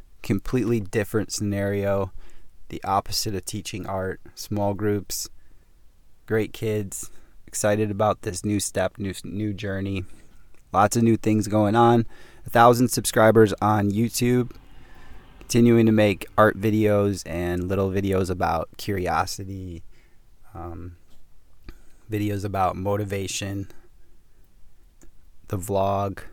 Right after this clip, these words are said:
in the sense of what it's like to be a teacher, what it's like to be an artist, and combining the two and having a family,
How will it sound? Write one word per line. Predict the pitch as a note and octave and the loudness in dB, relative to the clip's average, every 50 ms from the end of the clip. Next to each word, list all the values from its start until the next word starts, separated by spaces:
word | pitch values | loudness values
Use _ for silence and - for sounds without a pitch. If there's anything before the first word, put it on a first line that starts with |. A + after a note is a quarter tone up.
| - - - - - - - - - - - | -16 -16 -16 -18 -20 -20 -20 -20 -18 -12 -8
in | G2+ G2+ G2 | -6 -6 -4
the | F#2 F2 | -4 -6
sense | - - G2+ G2 F#2+ - | -6 -4 -4 -4 -4 -4
of | - F#2+ F#2 F2+ - - - - | -4 -4 -4 -6 -8 -12 -16 -16
what | - F2 G2 G2 F#2 | -8 -6 -4 -4 -4
it's | E2+ - | -4 -4
like | - G2 F#2 | -4 -4 -4
to | - - G#2+ | -4 -4 -6
be | A2 | -6
a | G2 F2+ | -6 -6
teacher, | - - A2+ G2+ - - G#2 G#2 G2 | -6 -6 -6 -6 -6 -4 -4 -4 -4
what | F2+ G2 | -4 -4
it's | G2 F2+ - | -6 -6 -6
like | - F#2+ E2+ - | -6 -6 -6 -6
to | - | -8
be | F#2+ F#2 | -8 -8
an | E2+ - | -6 -4
artist, | E2 G2 G#2+ A#2 A2+ A2+ G#2+ G2+ - - - - | -2 0 0 2 2 0 0 -2 -4 -8 -8 -10
and | F#2+ F#2+ F#2+ F#2+ G2 | -8 -8 -6 -6 -6
combining | - - A2 G#2+ G#2+ G#2 G#2+ A2 A2 A2+ A2 | -6 -6 -2 0 2 2 2 2 0 0 0
the | A2 G#2 | 0 0
two | - - - A#2+ A2+ A2+ A2+ G#2+ | -2 -2 0 2 2 2 2 2
and | F#2+ E2+ | 0 0
having | G2+ G#2 G#2 F#2+ G2 F2+ | 0 -2 -2 -2 -2 -4
a | |
family, | - - - G2+ G#2+ A2 A2+ A2+ A2+ A#2 A2+ A2+ | -6 -6 -6 -4 -2 -2 -2 0 0 0 -2 -2